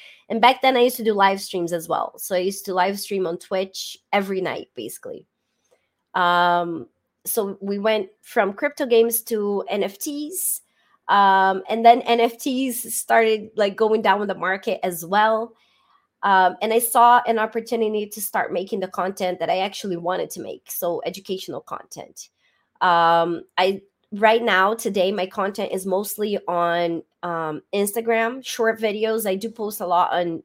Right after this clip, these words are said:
YouTube Shorts as well, but on YouTube Shorts, you can only have a video up to sixty seconds, um, and on Instagram, you can have ninety, um, seconds. So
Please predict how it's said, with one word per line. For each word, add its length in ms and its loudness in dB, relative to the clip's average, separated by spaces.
YouTube 380 -8
Shorts 340 -6
as 140 -10
well, 260 2
but 320 0
on 140 2
YouTube 280 -2
Shorts, 320 -4
you 60 -10
can 140 -4
only 180 -2
have 180 -2
a 80 -4
video 280 0
up 140 -4
to 100 -12
sixty 340 -6
seconds, 560 0
um, 400 -2
and 160 -4
on 160 -4
Instagram, 400 -2
you 80 -4
can 160 -10
have 460 -2
ninety, 560 -4
um, 180 -6
seconds. 560 -6
So 920 4